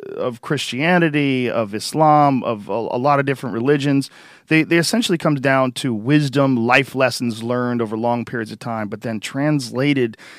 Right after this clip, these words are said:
into sort of some sort of a weird mes-, metaphysical, uh, d-,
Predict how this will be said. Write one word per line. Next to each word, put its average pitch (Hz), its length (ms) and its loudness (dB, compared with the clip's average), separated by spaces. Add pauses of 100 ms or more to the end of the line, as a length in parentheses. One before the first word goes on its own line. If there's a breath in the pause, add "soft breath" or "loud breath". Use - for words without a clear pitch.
(160 loud breath)
into 135 200 -8
sort 143 280 -2
of 120 160 -6
some 131 280 -4
sort 135 280 -4
of 120 80 -6
a 107 200 -6
weird 135 460 -2
mes-, 135 380 0
metaphysical, 131 1400 -2
uh, 50 600 -10 (160)
d-, - 80 -14